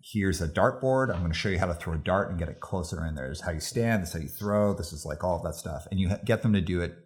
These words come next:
improve through iteration, go over and over and over again. Coaching lies in the middle of those two. Coaching is about framing up someone's thinking,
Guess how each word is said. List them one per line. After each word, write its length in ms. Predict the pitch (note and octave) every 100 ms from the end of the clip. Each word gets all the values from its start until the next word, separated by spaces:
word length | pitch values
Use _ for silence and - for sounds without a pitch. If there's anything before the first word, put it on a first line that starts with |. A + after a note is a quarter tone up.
| _
improve 520 | F#2 E2 - A2+ E2
through 140 | - E2
iteration, 500 | E2 D#2+ E2 D#2 C#2+
go 140 | D#2 -
over 340 | F2 E2 D#2
and 80 | D#2
over 200 | D#2 D2
and 80 | D2+
over 240 | D2 E2+
again. 340 | - - - - - - _ _ _
Coaching 560 | - B2+ B2+ D#3 D#3 -
lies 340 | F2+ F2+ F2
in 80 | F#2
the 60 | D#2+
middle 320 | D#2 D#2 D#2+
of 100 | D#2
those 300 | - - -
two. 340 | - - - - _ _ _ _ _ _ _
Coaching 420 | A#2+ A#2+ B2 C3
is 140 | A2 E2+
about 480 | E2+ D#2+ B1+ -
framing 340 | - G2 F#2 F#2
up 120 | E2+
someone's 340 | - E2 B2+
thinking, 640 | - - E3 D#3+ - -